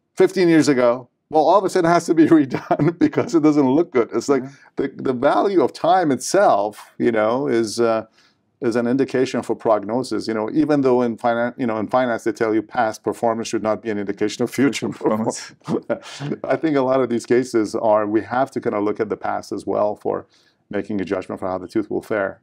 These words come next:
Speaker 1: In this case, I think you did a great job of saving this tooth, and this is probably the right ideal treatment,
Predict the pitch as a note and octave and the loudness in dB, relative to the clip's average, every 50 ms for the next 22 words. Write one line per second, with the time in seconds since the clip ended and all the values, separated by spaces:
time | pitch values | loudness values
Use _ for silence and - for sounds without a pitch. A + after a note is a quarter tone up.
0 | - A2+ G#2+ A2 D3 D#3+ - - A#2+ - - - D3+ F3 F3 F3 B2+ A2 G#2 G#2 | -14 -8 -4 -2 -2 -2 0 -2 -2 -2 0 0 0 0 0 -2 -4 -4 -2 -2
1 | G#2+ G2 G#2+ G2+ G2+ - A2+ G#2+ G#2+ G2+ G2+ - - - A2+ G#2+ A2 A2 G#2 G2 | -2 0 -2 -2 -2 0 0 0 0 -2 -4 -6 -4 -4 -2 -2 -2 -2 -4 -8
2 | F2+ - - C#3 D3 - G#2+ G#2+ A#2+ A#2+ - B2+ A2+ - D3 C#3 B2 B2+ A#2+ A2+ | -8 -6 -2 -2 -2 -2 -4 -6 -6 -6 -8 -8 -6 -2 -2 -2 0 0 0 0
3 | A2 A2 A2+ A2 A#2 A#2 - B2+ A#2+ A2+ A2 G2+ G2+ A2+ A#2 G#2+ G#2 - - C#3+ | 0 2 0 0 0 -2 -2 -2 -2 -2 -2 -2 -2 0 0 0 0 -2 -4 -6
4 | C#3+ - B2 G#2+ G2+ F#2+ | -4 -2 -2 -4 -4 -4